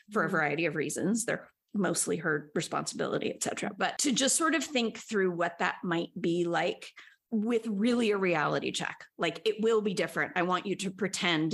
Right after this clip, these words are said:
Speaker 1: that your dog gets half the amount of attention or a quarter of the,
Speaker 2: Yeah.
Speaker 1: uh, the attention they currently get, because it's not even necessarily by choice that you're giving the dog less attention.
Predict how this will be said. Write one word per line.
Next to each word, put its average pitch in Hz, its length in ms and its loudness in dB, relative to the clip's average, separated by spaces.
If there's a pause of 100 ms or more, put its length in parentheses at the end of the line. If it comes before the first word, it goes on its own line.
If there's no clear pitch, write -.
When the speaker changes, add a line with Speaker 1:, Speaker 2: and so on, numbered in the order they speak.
Speaker 1:
that 160 200 0
your 170 160 2
dog 151 340 0
gets - 240 -4 (120)
half - 340 -2 (100)
the 170 120 0
amount 151 240 0
of 147 80 0
attention 151 560 -2 (240)
or 202 100 2
a - 60 -2
quarter 208 640 0 (340)
of 196 160 0
the, 170 320 0
Speaker 2:
Yeah. 185 80 2
Speaker 1:
uh, 165 40 0 (140)
the 180 180 0
attention 170 440 0
they 165 120 2
currently 165 440 0
get, 151 320 -2 (540)
because 294 500 2
it's - 180 0
not 302 200 4
even 453 220 2
necessarily 220 640 2
by 160 180 -2
choice - 680 -2 (260)
that 196 200 -2
you're 190 140 0
giving 156 320 -2
the 156 80 -6
dog - 280 -6
less - 160 -2
attention. - 400 -2